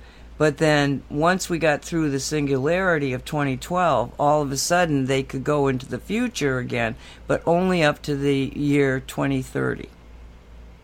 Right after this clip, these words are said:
Now, according to Wilcock, and I may have read this years ago when he might have written about it, but I definitely heard that, um, the plan itself, the,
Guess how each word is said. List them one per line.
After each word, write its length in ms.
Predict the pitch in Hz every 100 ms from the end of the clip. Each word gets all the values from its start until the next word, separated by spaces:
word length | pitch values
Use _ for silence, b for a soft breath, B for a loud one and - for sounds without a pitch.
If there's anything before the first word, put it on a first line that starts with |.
| - - B B B B B B B B B - - - 165
Now, 420 | 165 151 139 -
according 540 | 147 - 196 220 220 208
to 240 | - 180
Wilcock, 600 | 170 170 165 165 151 156
and 100 | 151
I 80 | 143
may 320 | 165 185 233
have 200 | 262 208
read 260 | 165 160 151
this 560 | 156 139 - - - -
years 400 | 143 165 196 165
ago 260 | 151 143
when 140 | 139 143
he 80 |
might 240 | 139 147 165
have 300 | 147 131 127
written 260 | 165 -
about 400 | 139 123 120 123
it, 180 | 131 -
but 220 | 139 131 - B B B -
I 200 | 139 139
definitely 720 | 127 165 170 175 175 160 156
heard 500 | 147 160 143 127 123 123 135
that, 320 | 139 135 123 - -
um, 420 | 127 120 117 135 - B B B B B -
the 160 | 123 135
plan 580 | - 180 180 143 117 -
itself, 680 | 110 - 151 131 87 -
the, 200 | - 123